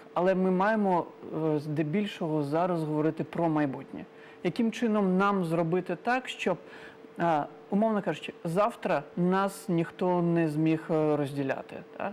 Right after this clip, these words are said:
Яким чином зробити так, щоб завтра ми разом знову здобували перемоги для нашої держави? Бо кримські татари себе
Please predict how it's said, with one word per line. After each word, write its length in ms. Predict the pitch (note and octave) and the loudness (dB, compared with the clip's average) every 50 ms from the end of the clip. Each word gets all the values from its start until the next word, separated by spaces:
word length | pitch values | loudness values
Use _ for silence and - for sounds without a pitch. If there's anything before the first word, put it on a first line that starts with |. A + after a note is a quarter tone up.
| B3 D4 | -6 -2
Яким 340 | F3 F3+ E3 - A#3+ A3+ G#3 | 0 0 0 0 0 -2 -2
чином 280 | - A#3+ A3 G3+ G3 F3 | -2 -2 0 0 0 0
зробити 400 | F3+ F3+ F3+ F3+ G3+ G3 - G3 | 0 -2 0 0 -2 -2 -4 -4
так, 220 | - C4+ C4+ C4 | -4 -4 -4 -4
щоб 200 | - - F3+ D#3+ | -6 -8 -6 -4
завтра 560 | D#3 D#3+ F#3+ G3+ G#3 G3+ - - F#3+ F3 D3 - - - - - - - - | 0 0 2 2 0 -2 -4 -2 -2 -2 -2 -2 -6 -12 -18 -20 -20 -6 -2
ми 320 | F3 F3 F#3 G#3+ A#3 A#3 - - - | 2 2 4 4 2 2 0 -2 -2
разом 500 | F3+ F3+ F3 E3+ E3 E3 G3+ A3 A3+ G#3 | 0 2 4 2 2 2 2 2 2 0
знову 380 | F#3 E3+ F3 F#3 F#3+ F#3+ F3+ E3+ | 0 0 2 2 2 2 2 0
здобували 640 | D3+ D#3 D3 D3+ D#3+ D3+ D#3 E3+ F3 F3 E3 E3 | -2 -2 -2 -2 0 2 2 2 4 4 4 2
перемоги 600 | D#3+ - - E3 D#3+ D#3 E3+ G3 A3+ A3+ G#3 G#3 | 0 0 0 0 0 2 2 2 2 2 2 2
для 520 | E3+ D3 D3+ D#3 D#3+ D#3 D#3 D3+ D3+ D3+ - - - | 2 2 2 2 4 4 4 4 4 2 0 -2 -2
нашої 460 | F3 F3 F#3+ F#3 E3+ - - F3+ D#3+ | 0 2 2 2 0 0 0 0 0
держави? 420 | D3+ C#3+ D#3+ C#3+ C#3+ C#3 - - - - - - - - - - - - - - - - - - | 0 0 -2 -2 -2 -4 -4 -6 -8 -12 -18 -20 -20 -20 -20 -20 -20 -20 -20 -20 -20 -20 -12 -6
Бо 320 | G3+ D3+ E3+ F3 E3 D#3+ D3 | 0 2 4 4 4 4 2
кримські 400 | - G3+ A#3 B3+ C4+ - - A#3 | 2 0 0 2 0 0 -2 -2
татари 380 | A3+ A3 G#3+ A3+ A3+ A3 A3 | -2 0 0 0 0 0 0
себе 420 | G#3 - G3+ F3+ E3+ F3+ F#3+ F3+ | -2 -2 -2 0 2 2 2 2